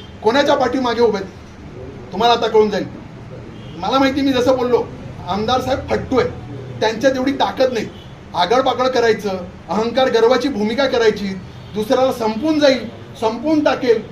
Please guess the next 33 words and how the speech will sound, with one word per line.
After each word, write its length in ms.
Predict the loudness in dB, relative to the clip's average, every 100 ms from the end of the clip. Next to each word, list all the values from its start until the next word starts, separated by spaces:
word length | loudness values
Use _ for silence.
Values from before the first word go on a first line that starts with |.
| -14
राजकारणात 560 | -2 -2 0 -2 0 -2
कोणी 260 | -2 -2 -2
दुसऱ्या 360 | -4 -4 -2
बहुजन 400 | 2 2 2 0
समाजाचा 420 | -2 -2 0 0
नेता 340 | 0 0 2 2
येत 80 | 4
असेल 640 | 4 4 2 -2 -16 -6
तर 80 | -4
त्याला 220 | 0 0
संपवण्याचं 600 | 0 -2 -2 0 0 0
काम 200 | 0 2
त्यांचा 220 | 2 2
प्रयत्न 320 | 2 2 2 0
असतो. 400 | -2 2 0 0 -16 -4
तर 60 | -2
मी 100 | -2
त्यांना 240 | -2 -2
दुसरं 500 | -2 -2 -4 0 2
चॅलेंज 400 | 4 4 4 4
देतो, 220 | 2 2 -2 -14 -18 -18 -18 -18 -12
त्यांना 200 | -6 -4
दुसरं 460 | -4 -4 -2 0 2
चॅलेंज 280 | 2 2 0
असं 200 | 0 0
आहे 200 | 0 -2 -6 -16 -18 -10
की 60 | -4
त्यांनी 260 | 0 2
मैत्रीपूर्ण 640 | 2 2 0 0 0 2 2
लढत 300 | 4 4 2
माझ्यावर 300 | 2 4 4
करून 260 | 2 -2
घ्यावी. 180 | -2 -4